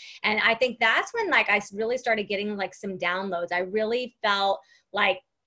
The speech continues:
like, I'm, I always say, like, I'm a triple earth sign. I'm the most logical, practical,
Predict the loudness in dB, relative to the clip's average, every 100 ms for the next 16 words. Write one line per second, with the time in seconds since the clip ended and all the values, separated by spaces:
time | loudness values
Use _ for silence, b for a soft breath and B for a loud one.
0 | _ _ 0 0 2 4 4 6 6 6
1 | 6 4 4 4 0 0 -2 -2 0 -2
2 | -2 -6 -2 -2 0 -2 -2 -4 -4 -4
3 | -6 -8 -6 -6 -6 -4 0 0 -2